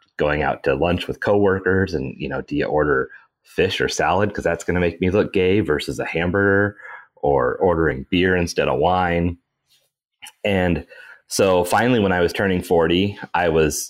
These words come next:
super depressed the week before I turned forty. And I was in a relationship that wasn't the best relationship. Uh, I wasn't happy with myself. My career was not going the way I wanted it to go. And I was, I wasn't depressed about being old. I was depressed about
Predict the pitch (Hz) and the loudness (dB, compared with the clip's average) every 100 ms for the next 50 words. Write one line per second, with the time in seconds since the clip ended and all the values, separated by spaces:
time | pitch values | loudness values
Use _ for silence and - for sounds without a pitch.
0 | - 131 - 92 87 - 80 92 - - | -4 -2 0 0 0 0 -2 -2 -6 0
1 | 87 85 82 87 76 73 73 73 - 71 | 0 0 -2 0 0 0 -4 -6 -2 0
2 | 71 90 - - _ _ _ _ 87 82 | 2 -2 -4 -18 _ _ _ _ -2 0
3 | 80 - - - 82 90 82 90 82 78 | 0 -2 -6 -4 0 2 2 2 0 2
4 | 82 87 92 - - 76 80 87 78 73 | 2 2 -2 -4 -2 0 0 0 0 -2
5 | 76 - 71 69 67 71 - 73 - _ | -4 -2 0 0 0 -6 -2 -2 -2 _
6 | _ _ _ _ - - 67 71 92 95 | _ _ _ _ -10 -4 -2 2 2 2
7 | 95 78 80 73 71 73 - 67 82 - | -2 0 0 0 -2 -4 0 -2 -2 -6
8 | 67 - 87 98 85 80 76 73 71 76 | -6 0 2 2 2 0 -2 0 -2 -2
9 | 73 71 67 69 65 71 - - 71 67 | 0 0 0 0 0 -4 -6 -4 0 0
10 | - 165 147 - - - - - - 95 | 0 0 0 -2 -4 -12 -20 -10 -2 0
11 | 123 160 104 104 101 - 87 80 82 78 | 2 2 0 0 -2 0 0 0 0 -2
12 | - 90 101 123 131 - _ _ _ _ | 0 2 4 2 -2 -10 _ _ _ _
13 | 92 90 - 85 - 110 127 - - 78 | 0 0 0 -6 -2 -4 -4 -8 -4 -2
14 | 80 78 80 | 0 0 0